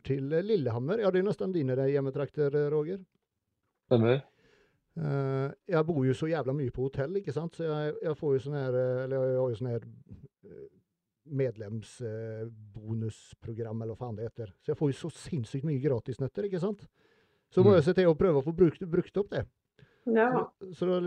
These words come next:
Speaker 1: liksom sånn, OK, hva, hva skal vi finne på påsken? Nei, skal vi ta en hotell, skal vi ta noen hotellnatt-, netter et eller annet sted?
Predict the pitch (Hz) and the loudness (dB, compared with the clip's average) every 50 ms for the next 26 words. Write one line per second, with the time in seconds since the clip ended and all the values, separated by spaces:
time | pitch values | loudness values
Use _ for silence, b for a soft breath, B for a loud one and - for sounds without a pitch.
0 | 180 - 180 175 165 170 151 139 147 160 165 - 147 139 135 143 151 151 151 151 | -2 -2 -2 -2 -2 0 0 0 -2 -2 -2 -2 -2 0 0 0 0 0 0 0
1 | 151 151 147 147 147 143 - 151 139 143 143 123 113 107 127 123 131 127 101 - | -2 -4 -4 -4 -6 -6 -6 -8 -6 -4 -4 -4 -4 -6 -8 -8 -6 -8 -8 -6
2 | - 110 113 123 135 151 160 - - 147 135 135 143 131 120 117 127 127 - 120 | -8 -8 -8 -6 -8 -8 -8 -8 -8 -8 -6 -4 -2 -2 -2 -2 -4 -4 -4 -6
3 | 113 113 123 127 135 139 127 127 - 135 127 - 131 123 120 123 123 127 127 127 | -6 -6 -6 -6 -6 -6 -6 -6 -6 -6 -4 -2 0 0 0 0 0 0 0 0
4 | 139 135 - 131 123 117 123 123 - _ - 147 147 143 143 147 147 131 - 170 | 0 0 0 -2 -2 -2 -6 -8 -8 _ -2 0 0 0 0 -2 -4 -2 -2 0
5 | 170 160 - 143 139 - - - 233 277 | -2 -2 -2 -4 -6 -4 -4 -4 -6 -6